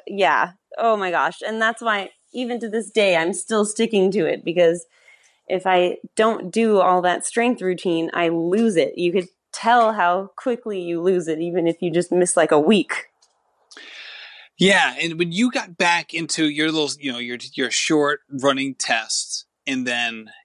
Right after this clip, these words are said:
Speaker 2: kind of progressing into, you know, short runs and walk runs and stuff like that, how worried were you that you were going to do something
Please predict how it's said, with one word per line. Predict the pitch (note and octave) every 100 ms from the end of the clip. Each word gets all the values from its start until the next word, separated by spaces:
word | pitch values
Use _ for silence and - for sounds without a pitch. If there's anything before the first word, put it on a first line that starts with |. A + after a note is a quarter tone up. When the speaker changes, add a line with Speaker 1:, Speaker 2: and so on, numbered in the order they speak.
| -
Speaker 2:
kind | D3
of | A#2+
progressing | - C3+ - D3 C3+ D3+ C3+
into, | B2+ B2+ C3+ B2+ - -
you | B2
know, | A2+
short | - D#3+ D#3 B2
runs | B2+ B2 A#2+ A#2+ G#2+
and | A2+
walk | B2+ C3+ -
runs | B2+ A#2+ A#2
and | A#2
stuff | - C3+ A#2+
like | B2 -
that, | A#2+ A#2 A2+ _ _ _ - _ _ _ _ _ _
how | - - F3+ A#3
worried | F3 D#3 F3 F3+ F3+ C#3
were | C#3+
you | B2 A#2+ C3 C3
that | B2+ B2+
you | C3 C#3
were | B2+
going | C#3 C3+ B2+
to | A#2
do | A#2 B2+ B2+
something | B2+ A#2 - A2+ A2 G#2+ G#2